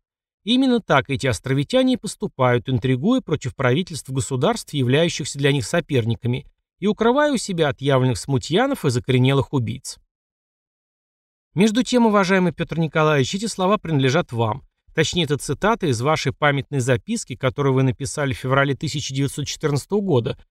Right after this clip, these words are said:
незадолго до начала Первой мировой войны, сказала Нина Викторовна и протянула текст записки ее будущему автору.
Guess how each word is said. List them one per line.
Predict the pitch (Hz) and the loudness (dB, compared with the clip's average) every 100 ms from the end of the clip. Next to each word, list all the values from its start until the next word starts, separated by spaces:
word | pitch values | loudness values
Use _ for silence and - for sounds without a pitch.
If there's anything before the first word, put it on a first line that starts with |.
| _ - | _ -4
незадолго | 151 196 214 285 196 | 0 0 2 0 0
до | 151 | 0
начала | 147 - 214 208 | -2 0 0 -2
Первой | - 143 143 | 0 0 2
мировой | 135 127 127 117 | 2 4 2 2
войны, | 113 127 117 131 _ _ _ _ _ _ _ | 2 2 0 -4 _ _ _ _ _ _ _
сказала | - 147 135 135 123 | -4 0 2 2 4
Нина | 127 127 | 2 2
Викторовна | 180 240 226 196 | 0 -2 -2 0
и | 151 | 0
протянула | 127 - 143 131 | -2 -2 0 0
текст | 113 135 113 | 0 -2 -2
записки | 107 123 - 214 - 143 | -2 -2 -2 -8 -6 -4
ее | 123 117 | 2 2
будущему | 117 120 - 165 170 | 2 0 0 0 0
автору. | 117 - - 131 | 0 -4 -10 -12